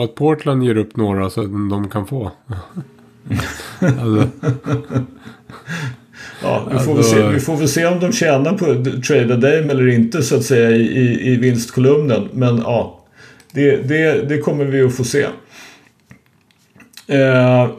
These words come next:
Speaker 2: Vidare då, då i, i West så är jag faktiskt också intresserad av... Jag tog inte något av de här superuppenbara lagen, för det kommer vi som sagt att kunna återkomma till.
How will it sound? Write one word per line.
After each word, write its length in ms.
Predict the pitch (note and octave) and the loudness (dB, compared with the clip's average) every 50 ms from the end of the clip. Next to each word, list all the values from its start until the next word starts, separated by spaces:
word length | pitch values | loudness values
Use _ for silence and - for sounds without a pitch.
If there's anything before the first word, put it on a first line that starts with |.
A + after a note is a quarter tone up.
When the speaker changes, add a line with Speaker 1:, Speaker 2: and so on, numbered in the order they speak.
| - _ _ _ _ _ _ _ _ _ _ _ _ _ _ _ _ - | -16 _ _ _ _ _ _ _ _ _ _ _ _ _ _ _ _ -10
Speaker 2:
Vidare 500 | C#3+ C#3 F3 F#3 D#3+ C#3+ C#3 F#3 G#3 A3+ | -4 0 0 2 2 2 2 2 2 2
då, 280 | B3+ - - B2 A#2+ A#2 | 2 2 2 2 2 4
då 160 | A#2+ A#2+ A#2 | 2 2 0
i, 480 | - - C#3+ C#3 C3+ C3+ B2+ - - - | 0 0 0 0 0 0 0 -4 -6 -6
i 360 | D3+ C#3+ C3+ C3+ B2+ C3 B2+ - - | -4 -2 -2 -2 -2 -4 -8 -10 -10
West 880 | C3+ C3+ G3+ G#3+ G#3+ G#3 G#3 - - - - - - - - - C#3 | -4 0 0 0 0 0 -2 -4 -8 -8 -10 -14 -14 -14 -12 -12 -8
så 140 | B2 - C#3+ | -2 2 2
är 480 | C#3 C3 - - - D3+ C#3+ C#3 C3+ C3+ | 2 2 0 -2 -2 0 0 2 2 4
jag 240 | C3+ B2+ A#2+ - | 2 2 2 0
faktiskt 440 | - B2+ A#2+ A#2+ - C3 A#2+ - - | 0 -2 -2 -2 -2 -4 -4 -2 -2
också 400 | C3 A#2+ A#2 - - C#3 B2+ - | -2 -2 -2 -2 -4 -4 -4 -2
intresserad 960 | - C#3 C3+ B2 B2+ C3+ C#3 B2+ - - A#2+ A#2+ B2+ B2+ B2 B2+ B2+ A#2 - - - | 0 0 0 0 2 0 -2 -2 -2 -2 0 0 2 2 2 2 0 0 -2 -6 -8
av... 380 | - C3 C3 B2 A#2 A#2 A#2 - - - _ - | -6 -4 -2 0 0 -2 -4 -8 -12 -18 _ -8
Jag 200 | - C#3+ C#3 - | -6 -6 -4 -4
tog 260 | F3+ F3 F3 E3+ D#3+ | -4 -4 -4 -4 -2
inte 220 | D3+ B2 - C#3+ | -2 -2 0 0
något 280 | B2+ A2+ A2+ A2+ - - | 0 0 0 -2 -2 -2
av 60 | B2+ | -2
de 140 | A#2+ A#2 A#2 | 0 2 2
här 300 | A#2 A2 G#2+ G2+ - - - - | 2 2 0 -2 -4 -8 -12 -12
superuppenbara 1200 | - - - E3+ D#3 B2+ - - - A#2+ A#2 A#2+ A#2 - - B2+ B2 B2 D3+ F#3+ F#3+ F3+ E3 C#3 | -14 -12 -6 -4 -4 -4 -4 -4 -4 -2 -2 -2 -2 -4 -4 -4 -2 0 0 2 2 2 2 0
lagen, 480 | A2 G#2 G#2 G#2+ G#2 B2 B2+ B2+ A2+ | 0 0 0 0 -2 -2 -2 -4 -6
för 120 | A#2 - B2 | -6 -4 0
det 260 | C#3 D3 D3 D3 - | 2 2 0 0 -2
kommer 220 | - C#3+ B2+ A#2+ | -4 -4 -2 -2
vi 140 | A2+ A2+ A2+ | -4 -6 -8
som 200 | A2+ - A#2 A2+ | -8 -8 -8 -8
sagt 280 | - A#2+ A2 A2 - - | -6 -4 -6 -6 -6 -8
att 80 | B2 | -10
kunna 200 | A#2+ C3 A#2+ A#2 | -6 -6 -6 -4
återkomma 640 | A#2+ B2 A#2+ A#2 A#2 - B2 B2 - D#3+ D#3+ D#3+ D#3 C3 | -4 -4 -4 -4 -4 -6 -6 -4 -2 -4 -2 -2 -4 -6
till. 300 | B2 - A2+ - - | -6 -6 -8 -8 -8